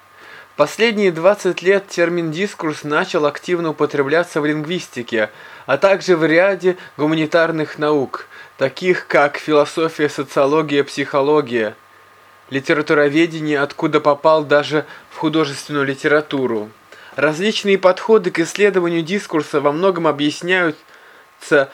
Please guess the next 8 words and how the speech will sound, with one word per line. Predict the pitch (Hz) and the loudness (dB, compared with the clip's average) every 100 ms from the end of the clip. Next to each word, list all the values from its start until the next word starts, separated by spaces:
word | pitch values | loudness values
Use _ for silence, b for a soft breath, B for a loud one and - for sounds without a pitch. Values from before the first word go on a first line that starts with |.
| B | B
различным | - 135 143 185 190 - 170 | -2 -2 0 -2 -4 -2 -2
толкованием | 156 151 139 147 160 165 151 | 2 2 2 0 0 0 -2
этого | 147 143 | 0 0
понятия. | 139 143 147 113 104 - 95 - _ B B B | 0 -2 -2 -4 -4 -10 -12 -12 _ B B B
Чтобы | - 185 196 196 | -2 2 4 4
выделить | 180 233 196 196 165 | 2 -2 0 2 0
семантический | - 165 160 165 - 202 190 - - 170 160 | 0 -4 -2 -2 -4 -4 -2 -4 -8 -8 -4
инвариант | 160 147 165 185 185 160 | -4 -2 2 2 2 -2